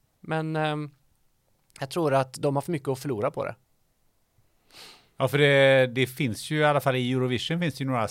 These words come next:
Speaker 2: några gånger som Sverige har kommit, eh, sist eller
Speaker 1: Mm.
Speaker 2: tok sist.
Speaker 1: Mm. Riktigt dåligt. Och det är klart, jag, jag tror att Martin Stenmarks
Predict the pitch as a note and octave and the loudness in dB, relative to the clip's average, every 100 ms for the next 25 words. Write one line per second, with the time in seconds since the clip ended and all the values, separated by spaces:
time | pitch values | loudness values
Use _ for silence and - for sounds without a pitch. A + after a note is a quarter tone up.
0 | - C#3 B2 G#2+ A2+ A2 F2+ G2+ - A2 | -6 -6 -2 -2 -2 -6 -8 -10 -4 -4
1 | G2 F#2+ A2+ F2+ F2 - - - _ _ | -4 -6 -8 -8 -12 -16 -20 -20 _ _
2 | _ A2 - A2 - A2 - A2+ G#2 - | _ -20 -20 -16 -12 -12 -10 -8 -8 -4
3 | D3 C3+ D3 - - - - C3 B2 D3+ | -4 -4 -6 -8 -8 -8 -10 -8 -8 -10
4 | - _ - D3 C#3 C#3+ B2+ E2+ - _ | -16 _ -10 -6 -6 -4 -4 -6 -12 _
5 | _ - - - E3+ E3+ F#3 G#3 F3 F#3+ | _ -20 -20 -4 -2 0 2 4 4 2
6 | F#3+ - G3 - - _ C#3+ E3+ D#3+ - | -2 2 0 0 -10 _ -4 -2 -2 -4
7 | E3+ E3+ - D#3+ D3 C#3+ F3+ F3+ - - | -4 -4 -4 -4 -2 0 0 -2 -6 -10